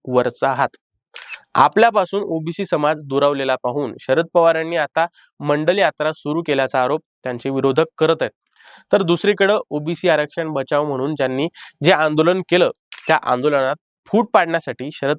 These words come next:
पवारांना आज मंडल यात्रा काढावी लागली, अशी टीका प्राध्यापक लक्ष्मण हाके यांनी केली.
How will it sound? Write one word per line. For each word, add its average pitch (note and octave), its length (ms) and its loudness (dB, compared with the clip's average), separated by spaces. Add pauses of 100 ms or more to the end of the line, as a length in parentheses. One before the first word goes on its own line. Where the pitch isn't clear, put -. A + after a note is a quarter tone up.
पवारांना C3+ 500 0 (320)
आज F3+ 220 2
मंडल D#3+ 400 2
यात्रा F3 360 0 (140)
काढावी F3 400 -2
लागली, C#3 280 -2 (300)
अशी C#3 200 -4
टीका D#3 320 2 (500)
प्राध्यापक D3+ 600 0
लक्ष्मण D#3 420 -4
हाके B2+ 340 -4
यांनी A#2 300 0
केली. A2+ 240 0